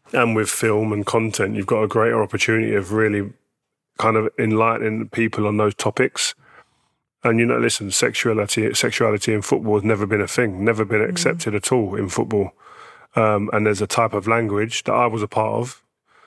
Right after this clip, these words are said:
Speaker 1: uh, growing up that was just normal, but would be seen today as being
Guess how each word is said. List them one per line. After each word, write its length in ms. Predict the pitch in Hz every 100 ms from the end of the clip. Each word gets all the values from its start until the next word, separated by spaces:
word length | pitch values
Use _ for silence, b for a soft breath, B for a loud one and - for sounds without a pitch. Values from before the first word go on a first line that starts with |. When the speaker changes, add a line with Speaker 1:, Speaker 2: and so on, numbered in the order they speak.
| b b -
Speaker 1:
uh, 240 | 113 107
growing 340 | 101 113 104 101
up 260 | 110 -
that 160 | 117 113
was 260 | 113 110 98
just 240 | 120 -
normal, 420 | 117 127 131 104
but 160 | 95 110
would 180 | 107 95
be 120 | 113
seen 280 | 98 117 110
today 340 | 107 110 110
as 100 | 104
being 320 | 92 107 107